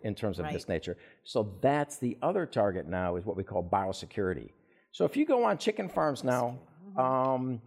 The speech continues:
Speaker 1: it's, there is much more infection control practice there than many of the hospitals. Uh, you
Speaker 2: Oh.
Speaker 1: don't walk into the coop. They, they keep, uh, you know, these are, uh, how could I say that,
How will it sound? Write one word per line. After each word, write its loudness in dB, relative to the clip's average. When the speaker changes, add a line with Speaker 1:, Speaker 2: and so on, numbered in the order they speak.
Speaker 1:
it's, 2
there 2
is -2
much 2
more 4
infection 0
control 2
practice 0
there 4
than 2
many 4
of 4
the 4
hospitals. -2
Uh, 4
you 2
Speaker 2:
Oh. 0
Speaker 1:
don't 4
walk 2
into 2
the 2
coop. 0
They, 4
they 0
keep, -2
uh, 2
you -2
know, 4
these 0
are, 4
uh, 4
how 0
could -4
I 4
say 2
that, 0